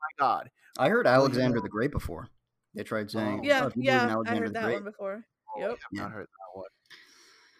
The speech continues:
Speaker 1: Oh my God, the fucking wind. That's a fuck-, it's almost like a joke. It's like, are you trying to, like, pull
Speaker 3: Are you
Speaker 1: my leg
Speaker 3: trolling
Speaker 1: here?
Speaker 3: us? Like,
Speaker 2: Yeah.
Speaker 3: what the
Speaker 1: Yeah.
Speaker 3: fuck?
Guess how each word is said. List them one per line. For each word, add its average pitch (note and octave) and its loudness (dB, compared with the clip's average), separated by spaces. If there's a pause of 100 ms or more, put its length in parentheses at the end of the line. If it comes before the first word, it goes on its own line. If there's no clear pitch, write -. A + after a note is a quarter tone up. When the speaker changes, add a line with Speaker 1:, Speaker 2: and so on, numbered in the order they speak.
(280)
Speaker 1:
Oh G#2 -12
my G2 -14
God, G2 -10
the A2+ -8
fucking B2+ -10
wind. G#2 -8 (420)
That's - -2
a F4 -2 (220)
fuck-, G#3+ -2 (100)
it's - -6
almost G#4 -2
like F3+ 0
a B2 -2
joke. B2 -2
It's D3 -10
like, D3+ 0 (100)
are C3+ -6
you F#3 -8
trying F3 0
to, D#3 0
like, A#2+ -2 (280)
pull C3+ -4
Speaker 3:
Are C#3 0
you C#4 -2
Speaker 1:
my A#3 2
leg - -4
Speaker 3:
trolling B3 0
Speaker 1:
here? C4 -2
Speaker 3:
us? - -8
Like, A#3+ -4
Speaker 2:
Yeah. F#2+ 0
Speaker 3:
what B3+ -10
the - -6
Speaker 1:
Yeah. B2+ 4
Speaker 3:
fuck? B3 -10